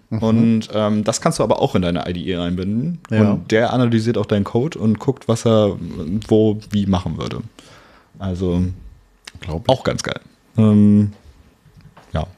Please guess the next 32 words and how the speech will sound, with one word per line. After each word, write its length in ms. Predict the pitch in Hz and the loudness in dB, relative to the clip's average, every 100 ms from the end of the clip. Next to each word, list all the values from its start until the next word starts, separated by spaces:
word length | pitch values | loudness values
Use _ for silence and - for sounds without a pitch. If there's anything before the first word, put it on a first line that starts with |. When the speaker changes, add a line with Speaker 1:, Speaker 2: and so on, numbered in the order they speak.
| - | -10
Speaker 2:
das 120 | - | -8
probiere 240 | - 87 - | -6 -6 -6
ich 60 | |
gerade 140 | - - | -8 -8
so 100 | 107 | -10
ein 20 | |
bisschen 200 | - - | -8 -10
aus. 180 | - - - - - | -10 -12 -6 -6 -4
Speaker 1:
Amazon 400 | 110 110 110 110 107 | 0 0 2 0 -2
Q? 460 | - - 151 247 285 - - - - | -8 0 2 2 0 -8 -20 -20 -6
Speaker 2:
Genau, 180 | - - | 0 0
einfach 220 | - 98 107 | 0 0 0
nur 100 | 95 | 0
Q. 240 | - 92 - _ - - | -4 -6 -8 _ -10 -4
Speaker 1:
Ach, 180 | - - | -4 -2
Q, 320 | - 214 117 | 4 6 6
nicht 280 | 107 - - | 2 -2 -8
Q. 340 | - 113 101 - - - | -2 -2 -2 -6 -8 0
Ah, 300 | 101 107 90 - | 2 2 0 2
uh, 140 | 123 | 2
was 140 | 139 | 2
ist 60 | - | -4
das 60 | 87 | -4
denn 100 | 87 | -4
jetzt 180 | 87 - | -4 -8
so? 140 | 87 - _ | -12 -14 _
Was 160 | - - | -16 -12
war 60 | 85 | -8
denn 80 | |
das 120 | 80 - | -6 -2
für 120 | 80 | -2
eine 200 | 71 | -4